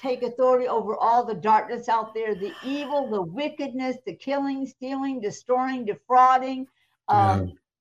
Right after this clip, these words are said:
Speaker 1: taking away, you know, robbing people,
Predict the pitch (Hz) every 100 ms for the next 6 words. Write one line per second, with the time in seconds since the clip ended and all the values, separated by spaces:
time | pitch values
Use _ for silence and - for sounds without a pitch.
0 | _ _ 277 277 277 240 233 214 240 247
1 | 254 247 240 233 208 196 208 254 247 247
2 | 240 220 240 240 240 240 -